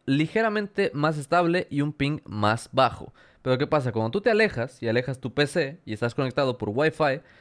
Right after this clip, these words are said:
esta señal de Wi-Fi tiene que pasar por estas paredes, men. Y eso no le gusta a las paredes, men, porque es una señal. Y las señales se ven deterioradas con barreras físicas. Entonces, ¿qué pasa? Que, pues,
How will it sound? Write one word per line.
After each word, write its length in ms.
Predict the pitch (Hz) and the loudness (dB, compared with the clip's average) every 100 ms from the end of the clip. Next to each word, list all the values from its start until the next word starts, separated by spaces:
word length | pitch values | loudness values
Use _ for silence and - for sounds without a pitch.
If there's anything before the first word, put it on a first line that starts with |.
| _ _ | _ _
esta 220 | 180 190 190 | -6 -2 -2
señal 260 | 180 196 | 2 2
de 80 | 175 | 4
Wi-Fi 540 | 175 180 185 175 160 - - _ | 4 4 2 2 0 -10 -20 _
tiene 220 | 147 156 | -4 -2
que 80 | 143 | 0
pasar 420 | 123 - 156 160 - _ - | -2 2 0 0 -10 _ -4
por 160 | 151 | 0
estas 320 | 180 - 196 | 0 0 -4
paredes, 500 | - 170 190 160 113 | 2 2 4 2 -2
men. 200 | 107 98 _ _ _ _ _ _ - | -6 -10 _ _ _ _ _ _ -2
Y 80 | 147 | 0
eso 180 | 160 185 | 0 0
no 120 | 185 | 2
le 80 | 165 | 0
gusta 300 | 220 - 196 | -2 0 0
a 20 | |
las 100 | 135 | 2
paredes, 420 | 143 123 110 101 | 2 2 2 -2
men, 220 | 92 107 - | -6 -8 -10
porque 180 | 113 135 | -8 -4
es 80 | |
una 140 | 156 151 | -2 0
señal. 400 | 131 165 139 - - _ | 0 0 -2 -6 -20 _
Y 60 | 113 | 0
las 160 | 110 - | 0 0
señales 540 | 120 147 156 - - _ | -2 0 0 -4 -20 _
se 200 | - 127 | -4 0
ven 240 | 131 156 - | 2 0 -2
deterioradas 680 | 127 120 123 151 143 156 | -2 2 4 4 2 0
con 140 | 131 110 | -2 2
barreras 340 | 101 117 120 | 2 2 0
físicas. 580 | 165 156 - - - - | -2 -2 -6 -16 -20 -16
Entonces, 340 | - 131 156 151 | -4 -2 -2 -4
¿qué 100 | 170 | 0
pasa? 320 | 165 135 135 - - _ _ | 0 0 -6 -14 -20 _ _
Que, 160 | 113 98 | -2 0
pues, 360 | 101 95 - | -2 -4 -10